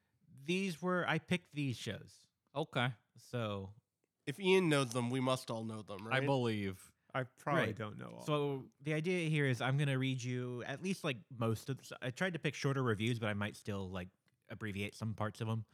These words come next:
Speaker 4: Mm-hmm.
Speaker 1: Uh,
Speaker 2: Gotcha.
Speaker 1: and you're gonna need to guess what the show is.
Speaker 3: Okay.
Speaker 2: Okay,
Speaker 1: Uh,
Speaker 2: understood.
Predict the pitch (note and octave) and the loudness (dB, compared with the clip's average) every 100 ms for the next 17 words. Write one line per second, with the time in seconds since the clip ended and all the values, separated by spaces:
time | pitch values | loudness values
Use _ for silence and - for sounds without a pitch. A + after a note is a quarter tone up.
0 | - A#2 A2+ B2 G#2+ F#2+ F#2 G#2 - _ | -12 -8 -4 0 0 0 -2 -6 -10 _
1 | C3 C#3+ E3 E3 D3 C#3 C#3 B2+ A2+ C3 | 0 2 2 2 0 -2 -2 0 0 -2
2 | - C3 - A#2 C#3+ C#3+ F#2 G2 - _ | -2 -4 -4 -4 -2 -2 -4 -8 -16 _
3 | _ _ _ - - B2 C3+ A#2+ A2 B2+ | _ _ _ -20 -10 -8 -4 -4 -4 -4
4 | - D#3 - C#3+ A#2 A2+ A2+ C3+ | 0 0 0 0 2 2 0 -2